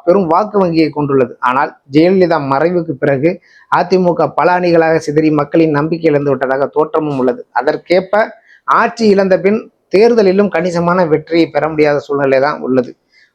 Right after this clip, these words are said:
திமுக வாக்குகளை மொத்தமாக அறுவடை செய்யவே அக்கட்சியின் உணர்வுகளை மதித்து பேசி அதன் தலைவர்களை விமர்சனம் செய்துள்ளார். மதுரை மாநாட்டில் விஜய்க்கு கூடிய கூட்டத்தை பார்த்து தமிழக அரசியல் கட்சிகள் உண்மையில் திகைப்பில் உள்ளனர். நடிகரை பார்க்க வந்த கூட்டம் என்று அலட்சியமாக இருந்துவிட முடியாது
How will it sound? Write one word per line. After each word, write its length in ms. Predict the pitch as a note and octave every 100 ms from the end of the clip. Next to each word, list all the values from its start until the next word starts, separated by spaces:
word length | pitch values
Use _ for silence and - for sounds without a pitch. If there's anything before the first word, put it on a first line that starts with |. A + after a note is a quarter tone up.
| _ -
திமுக 240 | B3 A3+ G3+
வாக்குகளை 460 | G3 G3 G3+ G3
மொத்தமாக 580 | F#3 F3+ - A3+ A3 G#3
அறுவடை 360 | F#3+ G3+ G#3+ F#3+
செய்யவே 320 | F3 E3+ F#3
அக்கட்சியின் 460 | E3 F3+ G3 A3+ G#3
உணர்வுகளை 480 | F3 G3+ G3+ F#3+
மதித்து 380 | F3 D#3+ G3+ F#3+
பேசி 340 | F3 F3 F3 F#3
அதன் 360 | D#3 E3 D#3 _ -
தலைவர்களை 540 | E3 G#3+ G#3+ F#3 F#3
விமர்சனம் 420 | D#3+ F3 - F3+ D3+
செய்துள்ளார். 360 | D3 C3+ B2+ -
மதுரை 360 | C#3 D3 G3 F#3+
மாநாட்டில் 460 | F3 E3+ D#3 E3
விஜய்க்கு 380 | C#3 D#3+ F#3 E3+
கூடிய 260 | E3 D#3+ D#3
கூட்டத்தை 400 | F3+ F3 D#3+ D3+
பார்த்து 320 | D3+ C#3+ D3
தமிழக 440 | D#3 G#3+ A3+ G3+
அரசியல் 400 | E3 E3 G3 G3
கட்சிகள் 340 | F#3 D3+ D#3 D#3
உண்மையில் 480 | D3+ F3+ F3 F3 -
திகைப்பில் 380 | D3+ E3 E3
உள்ளனர். 360 | C#3+ C#3 C3 - -
நடிகரை 500 | C3+ D#3 F3 F3 E3 -
பார்க்க 280 | D#3 D#3
வந்த 200 | D3+ D3
கூட்டம் 360 | C#3+ F3 E3+ E3
என்று 260 | C#3+ D3 -
அலட்சியமாக 640 | C3 D#3+ D#3+ F#3 E3+ E3+
இருந்துவிட 380 | D#3+ D#3+ D#3+ D#3
முடியாது 500 | D3 C#3+ C#3 C#3+ -